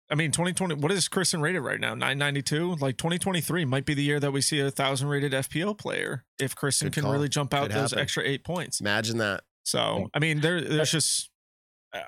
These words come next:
Speaker 1: a lot that can happen this year. And I think in the next two weeks, we'll have the speculation episodes of our hot takes, who's gonna win, who's not gonna win, and, like, legitimize it. But go ahead, Evan.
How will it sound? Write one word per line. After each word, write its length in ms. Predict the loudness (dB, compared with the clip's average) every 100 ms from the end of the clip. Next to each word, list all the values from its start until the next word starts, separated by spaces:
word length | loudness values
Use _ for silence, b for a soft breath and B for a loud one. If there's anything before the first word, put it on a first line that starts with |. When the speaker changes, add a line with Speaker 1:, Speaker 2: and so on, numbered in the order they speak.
| -2
Speaker 1:
a 60 | 0
lot 340 | 4 4 4
that 100 | 2
can 100 | 2
happen 320 | 2 2 0 -2
this 180 | 0
year. 120 | 2 2
And 100 | 2
I 60 |
think 180 | 2 0
in 80 | 2
the 60 |
next 220 | 2 0 0
two 120 | 2
weeks, 240 | 2 2
we'll 120 | 2
have 100 | 2
the 80 | 2
speculation 580 | 0 0 0 0 0 0
episodes 560 | 0 0 2 2 0 0
of 260 | 0 0 -6 b _
our 120 | 0
hot 220 | 2 0 2
takes, 280 | 0 2
who's 180 | 2 0
gonna 140 | 2 0
win, 180 | 2 2
who's 200 | 2 2
not 180 | 0
gonna 140 | 0 0
win, 240 | 0 0
and, 80 | 0
like, 180 | -2 -2
legitimize 720 | -2 0 0 2 2 2 0
it. 320 | -2 -2 -4
But 320 | -2 -2 -2
go 80 | -2
ahead, 160 | 0 0
Evan. 220 | -4